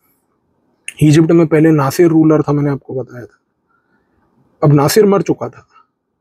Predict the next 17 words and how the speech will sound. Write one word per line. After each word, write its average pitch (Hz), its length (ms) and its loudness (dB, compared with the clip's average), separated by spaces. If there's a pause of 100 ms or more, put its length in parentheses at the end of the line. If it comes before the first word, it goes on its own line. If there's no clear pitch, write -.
(460)
और 160 100 0
अभी 160 240 2
जो 202 120 4
रूलर 185 280 0
था 190 100 -2
नाइनटीन 175 360 0
सेवेंटी 175 320 -2
सिक्स - 240 -10
में 175 80 -4
उस - 120 -8
समय 170 260 2
इजिप्ट 160 240 0
का, 185 100 -4
वो 170 160 2
था 190 140 0
सादत 151 380 -2
अनवर। 139 320 -4